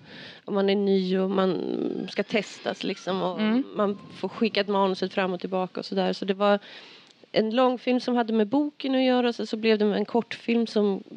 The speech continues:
Speaker 1: gick lite bort från boken, och sen så väx-, växte den där kortfilmen, och så blev den en långfilm igen. Så det var många
Speaker 2: Mm.
Speaker 1: vändor fram och tillbaka.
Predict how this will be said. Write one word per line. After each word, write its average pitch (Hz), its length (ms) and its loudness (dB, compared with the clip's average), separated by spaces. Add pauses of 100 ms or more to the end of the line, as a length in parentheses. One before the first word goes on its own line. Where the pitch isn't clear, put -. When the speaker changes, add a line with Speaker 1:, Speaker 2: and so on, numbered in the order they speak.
(180)
Speaker 1:
gick - 200 -8
lite 196 120 -2
bort 233 240 0
från 233 180 -4
boken, 220 340 2
och 202 60 -2
sen 214 140 -4
så 208 300 2
väx-, 180 460 0
växte 214 380 0
den 208 140 4
där 196 80 2
kortfilmen, 196 400 -10
och 202 60 -10
så - 80 -8
blev 196 160 4
den 185 120 2
en 185 100 0
långfilm 185 420 -2
igen. 185 300 -2
Så - 120 -10
det 185 80 0
var 180 120 0
många 185 200 0
Speaker 2:
Mm. 196 160 0
Speaker 1:
vändor 196 180 -2
fram - 160 -6
och 196 60 -4
tillbaka. 208 360 -6